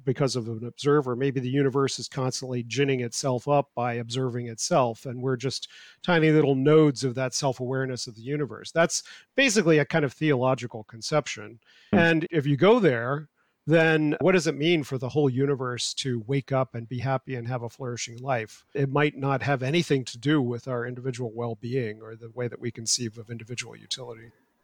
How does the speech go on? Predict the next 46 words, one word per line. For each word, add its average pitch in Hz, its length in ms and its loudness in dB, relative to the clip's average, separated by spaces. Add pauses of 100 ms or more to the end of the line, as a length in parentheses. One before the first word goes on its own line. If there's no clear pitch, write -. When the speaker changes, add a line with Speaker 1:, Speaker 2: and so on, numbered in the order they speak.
(540)
Speaker 2:
Get 135 160 4
to 117 100 0
some 107 220 2
more 107 240 4
practical 107 580 2
manners, 101 400 0
'cause 104 160 -4
I 98 80 4
think 104 260 -2
we 101 120 2
exhausted 101 560 0
that 98 240 2
one. 110 260 4 (100)
Speaker 1:
At 196 120 8
least 202 200 8
as 180 120 -4
far 208 160 6
as 185 120 4
we 190 140 6
could 170 240 0 (240)
with 185 160 4
our 180 80 6
tiny 185 380 2
human 156 320 0
minds. 127 320 2
Speaker 2:
With 143 160 8
our 123 100 8
tiny 139 380 2
human 104 300 -2
brains. 98 640 -10
Thinking 143 280 6
about 104 360 8 (100)
extreme 117 460 6
pain 101 260 4
control, 98 320 2
maybe 101 240 4
not 104 300 2
level 101 240 2
of 95 100 -2
self-immolation, 101 920 0
but 101 240 4
what's 110 420 4
your 117 160 10
best 101 460 2
guess 98 420 2
at 95 280 0